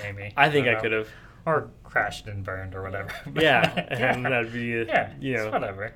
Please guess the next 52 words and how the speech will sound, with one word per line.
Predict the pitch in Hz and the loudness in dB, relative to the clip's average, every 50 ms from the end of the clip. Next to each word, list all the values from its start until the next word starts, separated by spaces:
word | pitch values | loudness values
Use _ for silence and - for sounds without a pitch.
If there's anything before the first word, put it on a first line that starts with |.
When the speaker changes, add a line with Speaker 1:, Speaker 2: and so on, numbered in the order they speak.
| - - | 0 4
Speaker 2:
Yeah, | 214 196 131 107 101 - - - | 6 8 8 6 4 0 -2 0
anyways, | 160 151 143 127 117 113 107 - | 2 4 6 6 4 4 2 -2
so. | - - 156 147 135 135 131 - - - | 0 4 6 6 6 6 4 2 -2 2
Speaker 1:
Yeah, | 151 165 165 135 101 90 - - - | 6 6 6 6 6 2 -4 -12 -16
so, | - - - 147 131 123 123 120 113 101 - - - - - - - - - - - - - - - - - - - - | -16 -6 -2 0 0 2 2 0 -2 -4 -6 -12 -14 -12 -12 -14 -16 -16 -18 -18 -18 -18 -18 -18 -20 -20 -20 -20 -18 -12
man, | - 151 156 143 104 - - | -10 -8 -8 -8 -8 -10 -12
I'm | 113 123 | -12 -12
trying | 123 - 175 190 214 | -8 -4 -2 -2 -2
to | 208 - | -2 -4
think | - - 147 143 147 143 - - | -6 -4 -4 -4 -4 -6 -10 -12
what, | 147 131 139 143 - 139 | -12 -10 -10 -10 -6 -2
like, | 135 127 123 120 113 | -2 0 0 -2 -2
my | 113 113 107 | -4 -4 -4
first | 98 - - 131 110 - - - | -6 -6 -8 -8 -8 -10 -12 -14
impressions | 113 98 95 - - - - - - 101 92 87 - | -12 -12 -12 -14 -16 -16 -14 -14 -14 -14 -14 -16 -16
were. | - 92 92 98 - - | -16 -16 -16 -16 -14 -14
That | 165 | -12
was | 180 - - | -12 -12 -12
a | 131 | -12
long | 107 101 95 101 98 95 | -10 -8 -8 -8 -8 -8
time | - 107 104 104 107 98 | -8 -8 -8 -8 -10 -12
ago. | - 104 107 110 - - - - - - | -14 -14 -14 -14 -16 -18 -20 -16 -10 -6
Speaker 2:
Yeah. | 110 104 101 98 - - - - - - - - - - - - - - - - | -4 -4 -4 -4 -8 -14 -20 -20 -20 -20 -20 -20 -20 -20 -20 -20 -20 -20 -10 -6
This | - 165 | -4 -2
is | 214 233 | 0 4
really, | 208 156 | 4 4
Speaker 1:
Oh, | 131 | 6
Speaker 2:
like, | 123 120 113 104 | 4 4 2 2
your | 110 113 | 0 -2
Speaker 1:
man. | 110 | 0
Speaker 2:
second | 110 123 143 - 131 110 | 0 2 2 0 0 -4
impressions. | 104 - 110 101 98 - - 107 107 | -4 -4 -4 -4 -4 -4 -8 -8 -6
It's | 113 117 | -4 0
more | 135 165 175 | 2 4 6
of, | 151 | 6
like, | 135 127 120 | 4 2 2
your | 120 113 | -2 -6
first | - - 131 127 120 - - | -4 -4 -2 -2 -2 -4 -6
take | - 127 113 110 - - - | -4 -2 -2 -2 -2 -4 -4
on | 110 107 104 104 104 123 | -4 -2 -2 -4 -4 -2
Speaker 1:
Yeah. | 127 123 120 110 104 104 104 101 98 92 - - - - 123 117 | 0 0 0 0 0 -2 -4 -6 -6 -10 -12 -14 -14 -14 -6 -2
Speaker 2:
Becca. | 127 123 123 - 120 113 | 0 0 0 0 0 2
How | 135 156 | 4 6
did | 185 202 170 | 6 6 4
Becca | 175 165 - 123 | 2 0 0 -2
tell | - - - 120 127 | -6 -4 -4 -4 -2
you | 123 113 107 101 98 | -2 -2 -4 -4 -4
that | 98 95 98 104 - | -6 -4 -6 -6 -8
her | 107 104 107 | -8 -8 -8
and | 107 104 | -6 -6
I | 101 101 | -6 -6
were, | 98 98 98 95 98 | -6 -6 -6 -8 -8